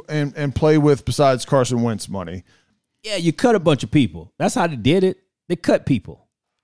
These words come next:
Speaker 1: You, you cut people that you felt weren't worth that amount of money. Every, every team does it. There's not a team in the N F L that does not do it.
Speaker 2: Ken, Eric Flowers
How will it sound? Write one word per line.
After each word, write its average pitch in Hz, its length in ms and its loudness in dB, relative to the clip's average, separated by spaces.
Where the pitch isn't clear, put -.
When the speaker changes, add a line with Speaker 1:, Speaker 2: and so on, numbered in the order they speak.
Speaker 1:
You, 196 280 -8
you 190 300 4
cut 240 320 2
people 196 360 4
that 160 180 4
you 196 260 6
felt 214 500 2
weren't 170 340 2
worth 160 320 4
that 180 320 2
amount 190 300 4
of 202 60 0
money. 233 460 2
Every, 254 320 2
every 277 260 4
team 247 260 2
does 247 260 4
it. - 160 -4
There's 196 180 6
not 247 240 4
a - 20 0
team 233 360 4
in 208 100 2
the 190 120 4
N 202 120 0
F 208 160 -2
L 131 380 4
that 135 180 2
does 160 460 4
not 147 500 0
do 143 220 4
it. 95 160 -6
Speaker 2:
Ken, 101 340 -6
Eric 151 240 2
Flowers 151 500 4